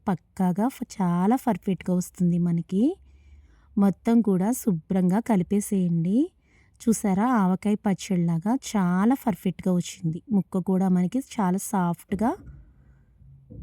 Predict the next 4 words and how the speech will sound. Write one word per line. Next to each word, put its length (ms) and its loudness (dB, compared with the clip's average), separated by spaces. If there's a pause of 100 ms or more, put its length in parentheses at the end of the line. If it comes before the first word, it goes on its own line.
(160)
మగ్గిపోయింది. 840 2 (680)
మనం 280 6
దీన్ని 460 4 (1500)
ప్లాస్టిక్ 580 2